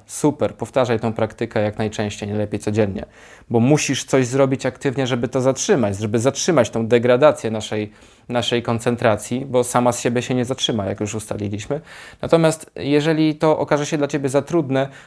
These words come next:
to ustal poziom, który będzie dla ciebie wykonalny, czy to będzie dwie minuty, czy to będzie pięć minut i staraj się to praktykować i po prostu zwiększać ten czas. Czyli staraj się po prostu praktykować mindfulness i medytację, bądź nazwij to z, po prostu siedzeniem z zamkniętymi oczami,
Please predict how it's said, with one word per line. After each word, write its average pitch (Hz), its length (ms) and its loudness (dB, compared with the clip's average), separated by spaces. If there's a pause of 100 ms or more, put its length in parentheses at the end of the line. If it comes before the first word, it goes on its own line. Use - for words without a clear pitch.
to - 100 0
ustal 151 420 2
poziom, 147 380 2
który 143 260 -2
będzie 135 280 -2
dla 131 120 4
ciebie 127 320 0
wykonalny, 123 600 2
czy - 100 -8
to 123 100 2
będzie 110 260 0
dwie 135 220 4
minuty, 180 320 0
czy 143 100 -6
to 127 120 0
będzie 110 260 -2
pięć 143 380 -6
minut 175 280 -4 (260)
i 151 60 -4
staraj 208 260 2
się 214 100 -8
to 208 100 0
praktykować 123 760 0 (180)
i 160 100 -6
po 170 120 0
prostu 123 340 -2
zwiększać 127 460 -4
ten 131 160 -6
czas. - 360 2 (380)
Czyli 143 220 0
staraj 170 320 2
się 165 120 -8
po 147 120 0
prostu 143 300 -2
praktykować 135 600 -2
mindfulness 135 580 -2
i 123 80 -4
medytację, 120 560 0
bądź 143 320 -2
nazwij 139 320 0
to 127 140 -4
z, 110 80 -6
po - 240 -12
prostu - 280 -4
siedzeniem 127 520 0
z - 20 -4
zamkniętymi 120 520 0
oczami, 117 400 2